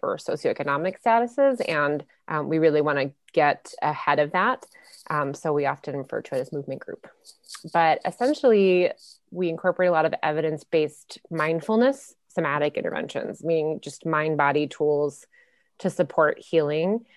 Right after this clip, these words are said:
that they're doing in other areas of treatment and elsewhere. And the focus is really, you know, people often think about yoga as being, like, trying to get your body in a particular pose, but our focus is really on self-exploration.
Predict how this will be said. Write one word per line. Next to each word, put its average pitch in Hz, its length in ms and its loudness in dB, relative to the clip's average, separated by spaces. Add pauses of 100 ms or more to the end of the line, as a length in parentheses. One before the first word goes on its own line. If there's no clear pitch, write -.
(120)
that 147 120 0
they're 151 120 4
doing 143 320 0
in 143 140 -4
other 139 220 0
areas 139 460 0
of 131 80 -10
treatment 196 380 -2
and 165 100 0
elsewhere. 233 500 -2 (600)
And 170 140 0
the 165 60 2
focus 233 440 6
is 190 160 0
really, 165 540 6
you 175 140 -4
know, 165 40 -2
people 175 280 0
often 160 260 0
think 151 220 -4
about 147 400 0
yoga 151 580 -2
as 156 180 -8
being, 147 220 -4
like, 143 160 -8
trying 160 300 0
to 160 40 0
get - 140 4
your 160 140 6
body 156 320 2
in 160 80 0
a - 20 -10
particular 147 540 -4
pose, 175 580 0 (300)
but 175 160 6
our 160 180 6
focus 160 380 0
is 143 120 -8
really 151 220 0
on 147 220 -2
self-exploration. - 1120 -6